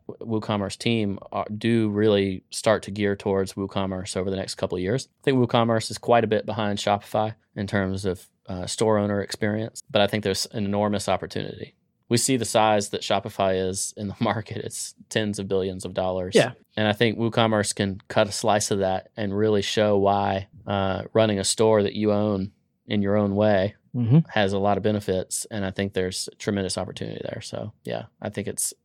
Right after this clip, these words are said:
Speaker 1: a huge part of that opportunity landscape.
Speaker 2: I, I, I also love the Tumblr acquisition.
Speaker 1: Yeah,
Speaker 2: So, I mean,
Speaker 1: I do too. I wanna see Tumblr as WordPress because I think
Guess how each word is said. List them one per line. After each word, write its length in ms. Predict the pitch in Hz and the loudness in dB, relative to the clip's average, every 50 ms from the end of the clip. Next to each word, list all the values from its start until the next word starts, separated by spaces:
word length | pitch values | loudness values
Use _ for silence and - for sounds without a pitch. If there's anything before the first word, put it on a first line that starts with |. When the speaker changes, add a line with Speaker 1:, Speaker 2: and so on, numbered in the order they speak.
| _ _ - | _ _ -4
Speaker 1:
a 60 | 123 | -4
huge 340 | 123 - 170 180 175 127 - | 0 4 4 6 6 4 4
part 220 | - 123 113 104 | 6 6 6 6
of 120 | 95 98 - | 4 2 2
that 140 | 98 95 | 2 2
opportunity 640 | 98 92 90 - 98 - - 107 98 95 92 95 92 | 2 2 0 -2 -6 -4 -4 -4 -2 -2 -4 -4 -4
landscape. 500 | 92 92 92 95 104 - - - - - _ _ _ - - - | -4 -4 -6 -6 -8 -8 -8 -8 -10 -10 _ _ _ -12 -8 -2
Speaker 2:
I, 260 | - 127 160 147 120 127 - - | 0 0 0 0 -2 -8 -8 -4
I, 140 | - 113 123 - _ - | -4 -2 -2 -4 _ 2
I 100 | 131 139 | 6 8
also 220 | 151 147 - 147 | 8 10 10 10
love 160 | 135 139 135 | 10 10 8
the 60 | 131 113 | 6 4
Tumblr 420 | - 143 147 135 120 117 117 - - _ _ - | 6 6 8 8 8 6 6 4 -2 _ _ 0
acquisition. 640 | 113 107 110 - 113 110 113 107 - 98 95 - - _ - | 0 0 4 4 4 4 4 4 2 0 -2 -4 -10 _ 2
Speaker 1:
Yeah, 200 | 107 135 156 151 | 4 6 6 6
Speaker 2:
So, 80 | 110 | 4
I 80 | 110 110 | 0 -4
mean, 140 | 110 113 113 - - | -6 -8 -14 -6 2
Speaker 1:
I 100 | - 135 | 4 6
do 80 | 165 170 | 6 6
too. 100 | - 139 | 4 4
I 140 | - 139 180 | 6 6 8
wanna 180 | 214 220 196 165 | 8 8 6 6
see 160 | - - 156 | 6 4 2
Tumblr 420 | - - 156 165 165 139 131 123 | 4 4 4 4 6 6 8 8
as 140 | 120 117 110 | 8 8 6
WordPress 500 | 120 123 139 135 - - 90 90 - - | 6 2 2 2 2 -2 -2 -2 -4 -8
because 220 | - 104 - 120 | -10 -4 -2 0
I 100 | 117 127 | 0 0
think 280 | 135 - 156 131 110 - | 0 0 -2 -4 -4 -6